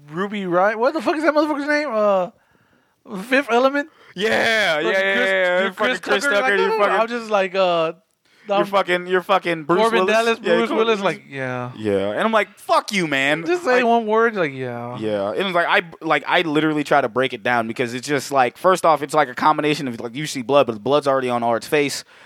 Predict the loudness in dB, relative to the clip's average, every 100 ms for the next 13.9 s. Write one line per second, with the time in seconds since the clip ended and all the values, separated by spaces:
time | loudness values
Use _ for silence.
0 | -2 0 0 0 2 2 2 0 0 0
1 | -2 2 2 2 0 -2 2 0 0 -2
2 | 0 0 0 -2 0 2 2 -2 -4 -4
3 | -4 0 0 0 -4 -12 -4 -2 -2 2
4 | 2 2 0 -2 -4 -2 0 0 -8 -14
5 | -14 -2 0 2 0 -2 -2 -4 -2 -2
6 | 0 0 2 0 0 0 0 2 0 0
7 | -4 -8 -18 _ -4 -2 0 0 0 2
8 | 2 2 2 2 2 0 0 0 0 0
9 | -2 -4 -4 -2 0 0 0 2 2 2
10 | 0 0 0 0 2 0 0 0 0 0
11 | 0 0 2 0 0 0 2 2 2 2
12 | 2 2 0 -2 -2 -6 0 0 2 0
13 | 2 2 0 -8 -20 -2 0 2 -2